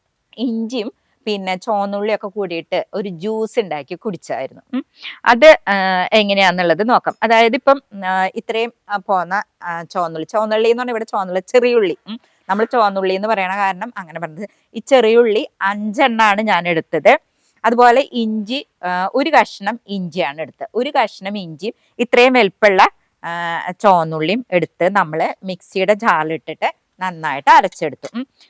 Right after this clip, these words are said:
അപ്പൊ നമുക്ക് അരച്ച് കഴിഞ്ഞാൽ നന്നായിട്ട് കിട്ടും, ചതച്ച് കഴിഞ്ഞാൽ അത്ര അധികം കിട്ടില്ല. അപ്പൊ ദേ നമ്മളങ്ങനെ നന്നായിട്ട് അരച്ചെടുത്ത് അതിന് ശേഷം നമ്മൾ എന്ത് ചെയ്തു? ആ, അരിച്ചു. ഉം. ദേ അരിച്ച് ചേർത്തു. ഉം.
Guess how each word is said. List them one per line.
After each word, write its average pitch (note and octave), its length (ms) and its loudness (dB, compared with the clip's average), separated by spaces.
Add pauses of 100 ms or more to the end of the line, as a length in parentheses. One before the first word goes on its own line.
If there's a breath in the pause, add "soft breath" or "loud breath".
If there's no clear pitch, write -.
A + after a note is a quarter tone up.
(200 soft breath)
അപ്പൊ C4 160 0 (140)
നമുക്ക് A#3+ 280 2
അരച്ച് A3+ 320 4
കഴിഞ്ഞാൽ A3 300 0
നന്നായിട്ട് F#3+ 440 -2
കിട്ടും, G3+ 280 -4
ചതച്ച് - 400 -2
കഴിഞ്ഞാൽ G3 280 0
അത്ര F3+ 200 -2
അധികം F3+ 260 -4
കിട്ടില്ല. E3+ 340 -2
അപ്പൊ - 500 -6
ദേ G#3+ 200 -4 (120)
നമ്മളങ്ങനെ F3+ 420 0
നന്നായിട്ട് F3 800 -2
അരച്ചെടുത്ത് D#3+ 960 0 (340)
അതിന് G#3+ 260 2
ശേഷം A3 560 4
നമ്മൾ F#3 260 2
എന്ത് F3 240 -2
ചെയ്തു? F3 600 0 (340)
ആ, D#3+ 240 0
അരിച്ചു. F#3+ 540 -2 (160)
ഉം. B3+ 140 -14 (260)
ദേ F3+ 220 -8 (120)
അരിച്ച് F3 640 -6 (340)
ചേർത്തു. D3 480 -4
ഉം. B3 180 -14